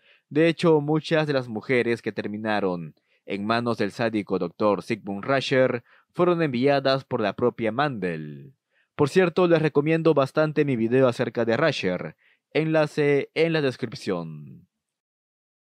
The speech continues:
Continuando con nuestra historia, otro de los métodos favoritos de esta mujer era que después de azotar a las reclusas, seguía un macabro juego en el cual ella podía pararse por horas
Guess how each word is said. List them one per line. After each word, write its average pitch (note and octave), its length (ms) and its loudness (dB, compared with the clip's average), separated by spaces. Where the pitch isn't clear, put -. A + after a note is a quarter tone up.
Continuando D#3 640 4
con C#3 160 2
nuestra A#2 240 -2
historia, C#3 520 2
otro C#3+ 340 4
de B2+ 80 -2
los A#2 220 0
métodos B2+ 360 0
favoritos A#2 640 2
de G#2+ 160 2
esta G#2+ 200 -4
mujer C3 540 0
era D3+ 220 4
que C#3+ 120 -2
después C3 460 2
de C3+ 60 -2
azotar A2 580 -4
a F2+ 60 -10
las F#2+ 160 -6
reclusas, C3+ 800 0
seguía E3 380 4
un E3+ 80 2
macabro C3+ 420 2
juego D3+ 420 4
en C#3 80 -4
el G#2 140 -4
cual A#2+ 360 2
ella A#2 280 0
podía G#2 340 -2
pararse A2 480 -2
por G2 220 -6
horas C3+ 560 2